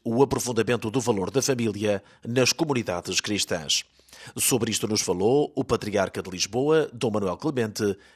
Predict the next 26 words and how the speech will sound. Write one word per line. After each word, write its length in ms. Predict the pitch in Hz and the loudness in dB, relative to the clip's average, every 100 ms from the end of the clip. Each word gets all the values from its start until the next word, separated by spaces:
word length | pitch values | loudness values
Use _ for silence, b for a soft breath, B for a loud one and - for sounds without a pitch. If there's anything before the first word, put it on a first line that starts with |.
| b | b
em 160 | 165 180 | -2 0
entrevista 460 | 165 135 143 - 127 | 0 0 0 2 0
concedida 680 | 139 - 127 110 113 110 | 2 0 0 2 4 4
ao 160 | - 104 | 2 2
nosso 240 | 120 123 | 2 0
colega 460 | - 123 113 101 110 | 0 0 0 2 0
Bernardo 540 | 101 117 104 92 98 | 2 0 0 -2 0
Soate, 560 | 127 - 101 - 101 95 b b b | 2 4 2 2 -2 -4 b b b
na 180 | 101 117 | 0 0
qual 480 | - 110 98 90 - | 4 6 6 4 -2
desenvolveu 760 | 98 90 143 113 98 107 95 - - | -4 -2 -2 -2 0 2 2 0 0
a 60 | |
ideia 600 | 131 120 113 104 104 98 - B B | 0 2 2 2 2 0 -4 B B
de 220 | 104 117 | -4 -2
um 60 | |
trabalho 360 | 107 110 101 98 | 0 0 2 0
pastoral 600 | - 143 135 101 90 92 b b b | 2 2 2 2 0 -4 b b b
que 80 | |
permita 460 | 117 120 113 107 113 | -4 -2 -2 -2 -2
fazer 400 | 120 104 107 104 | 0 0 2 0
de 120 | - | -2
cada 320 | - 143 123 | -2 -2 0
comunidade 540 | 113 185 170 131 98 - | -2 -2 -2 0 -2 -2
cristã 540 | 131 139 - 95 92 b b b b | -2 0 2 0 -2 b b b b
uma 220 | 143 147 165 | -4 0 2
família 680 | 185 135 92 95 92 87 | 0 0 -4 -4 -4 -4